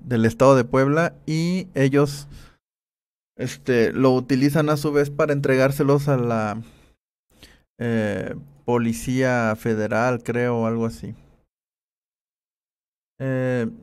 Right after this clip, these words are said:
este es un proyecto que, pues, que hice yo solo por mi cuenta, porque, pues, nos estaban pidiendo información,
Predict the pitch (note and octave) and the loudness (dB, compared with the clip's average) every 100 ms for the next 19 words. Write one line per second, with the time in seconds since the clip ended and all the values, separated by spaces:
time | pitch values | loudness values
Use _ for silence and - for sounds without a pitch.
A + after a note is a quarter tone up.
0 | - E3 F#3+ F#3+ F3+ E3+ E3+ F3+ E3+ - | -8 -2 -2 0 0 0 0 -4 -4 0
1 | C3 B2 A#2 A#2 A#2 A2+ A2 - - - | 2 2 0 0 0 -2 -4 -8 -12 -12
2 | - B2 - C3 C#3+ C#3+ D3 C#3+ C#3+ D3+ | -10 -10 -4 -2 -2 -2 -2 0 0 0
3 | D3+ C#3+ B2+ B2 A#2 D3+ D#3+ C#3+ C3 C3 | -2 -2 -4 -6 -6 -4 -4 -2 -4 -4
4 | - - - _ _ _ _ _ _ A#2 | -8 -18 -20 _ _ _ _ _ _ -6
5 | A#2 A#2 A2+ A#2+ A#2 A#2 A#2 A2+ A#2+ - | -6 -6 -4 -4 -4 -4 -2 0 -2 0
6 | B2+ B2+ C3 B2+ A#2+ B2 C3 B2+ A2+ A#2+ | 2 2 0 -2 -2 -2 -2 -2 -4 -4
7 | A2+ A2+ A2+ - A#2+ A#2+ B2 B2+ | -4 -4 -4 -6 -4 -2 -4 -8